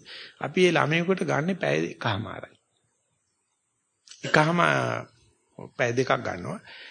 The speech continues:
එක විනාඩි තිහක් හතලිහක් කියලා දෙනවා.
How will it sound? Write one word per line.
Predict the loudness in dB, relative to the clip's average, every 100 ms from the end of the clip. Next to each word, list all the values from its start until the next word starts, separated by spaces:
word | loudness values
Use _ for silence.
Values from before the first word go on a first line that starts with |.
| -8
එක | -4 -2 -2 0 2
විනාඩි | 2 2 2 0
තිහක් | 0 0 0 -2
හතලිහක් | -4 0 0 0
කියලා | -2 0 2 2
දෙනවා. | 0 0 -2